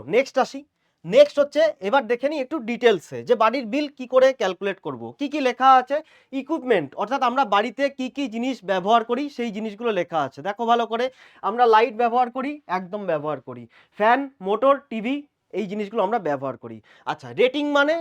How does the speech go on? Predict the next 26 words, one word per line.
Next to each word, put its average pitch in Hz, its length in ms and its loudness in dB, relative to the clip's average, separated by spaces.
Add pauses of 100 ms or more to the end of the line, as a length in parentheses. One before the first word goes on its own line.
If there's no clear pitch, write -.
(100)
রেটিং 214 220 -2 (100)
মানে 262 160 2 (320)
প্রত্যেকটা 247 520 0 (180)
কত 214 180 -2 (200)
ওয়াটেজের, 180 560 2
তাই 262 180 2
না? 160 60 -2 (360)
এক 233 140 -4
একটা 277 140 0 (100)
লাইট 302 240 4 (260)
পঞ্চাশ 202 400 -2
ওয়াট 208 220 2
করে 202 180 -2
ধরতে 190 300 -6
পারো, 190 140 -2 (400)
এক 202 140 -6
একটা 247 160 -2 (120)
ফ্যান 226 220 4 (300)
একশো - 220 -14
ওয়াট 214 240 0
করে 226 180 0
ধরেছি, 214 260 0 (580)
একটা - 140 0 (100)
মোটর 254 280 2
আছে 262 200 0
বাড়িতে, 247 260 2